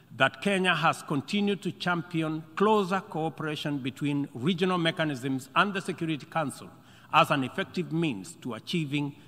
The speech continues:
international peace and security. Kenya continues to advocate the renewal of the Africa Union security architecture, which draws comparative strength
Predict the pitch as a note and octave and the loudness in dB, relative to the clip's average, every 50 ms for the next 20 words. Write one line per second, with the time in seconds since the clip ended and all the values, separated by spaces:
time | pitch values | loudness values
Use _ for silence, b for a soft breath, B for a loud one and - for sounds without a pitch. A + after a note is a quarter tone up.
0 | B B B F#3 F3+ E3 - E3 D#3 D3 C#3 - - C3+ B2 A2+ - - - F#3 | B B B 2 2 2 2 0 0 0 -2 -2 -2 -4 -4 -4 -6 -6 -6 -6
1 | G#2+ - - - - - - - - - - - C3 A#2+ - - A2+ - C3 G#2 | -6 -6 -10 -16 -20 -20 -20 -20 -20 -12 -4 -2 -2 -2 -2 -8 -10 -8 -8 -10
2 | F#2+ F2 - - - - - - - - - - - - - - - - - - | -10 -12 -16 -20 -20 -20 -20 -20 -20 -20 -20 -20 -20 -20 -20 -20 -20 -20 -20 -20
3 | - - - - - - - - - G3 F#3 F3+ E3 - E3+ D#3 C3 - - G3+ | -20 -20 -20 -20 -20 -20 -6 2 6 6 6 6 4 2 0 -2 -2 0 0 0
4 | E3+ C3 A2 F#2 - - - - - - - - - - - D#3+ D#3+ C3+ A2+ A#2 | 0 0 -2 -4 -10 -16 -18 -20 -20 -18 -12 -12 -6 2 6 6 6 6 2 -8
5 | B2 - - B2+ F#2+ E2+ - - - - - - - C#3+ C3+ C3+ C3+ C3+ D#3+ F3+ | -10 -8 -10 -12 -12 -12 -16 -20 -20 -20 -12 -4 -2 0 2 2 2 4 6 6
6 | E3+ C3+ A2 F#2+ - - - B B B B B B - C#3 C#3 C3 A#2 A#2+ B2 | 4 4 0 -4 -8 -12 -16 B B B B B B -4 -2 -2 -2 -2 -4 -6
7 | B2+ B2+ A#2 A#2 - - - - - - - D#3 F3+ F3+ - - F3+ - - F3+ | -6 -6 -6 -8 -12 -20 -20 -20 -8 0 4 6 6 6 4 0 -2 -2 0 -2
8 | E3 D#3 E3 E3 E3 E3 D#3+ D#3 - - D3+ B2+ - - D3+ D3 C#3 - - D3 | 0 2 2 2 2 0 0 -2 -4 -6 -8 -6 -4 -4 -2 -2 -4 -6 -6 -10
9 | - - - D#3+ - - B2+ - B2 A#2 - - - E2 D#2 - - b b b | -6 0 0 0 0 0 -10 -10 -10 -14 -14 -14 -18 -18 -18 -20 -20 b b b
10 | b b C#3+ D#3 F#3+ - - - - B2+ A#2 A#2+ C#3+ D#3 D#3 D3+ D3+ C#3+ - - | b b 4 4 4 4 2 -8 -10 -10 -6 -2 0 0 2 2 0 -2 -4 -8
11 | - - C3 A#2 A#2+ A#2 - - G#3 F#3+ F3 - - F3+ - - - - F#3+ E3 | -8 -4 -2 -2 -2 -2 0 0 0 0 0 -2 -4 -6 -6 -6 -6 -4 -4 -4
12 | B2 F#2+ - - | -4 -6 -12 -18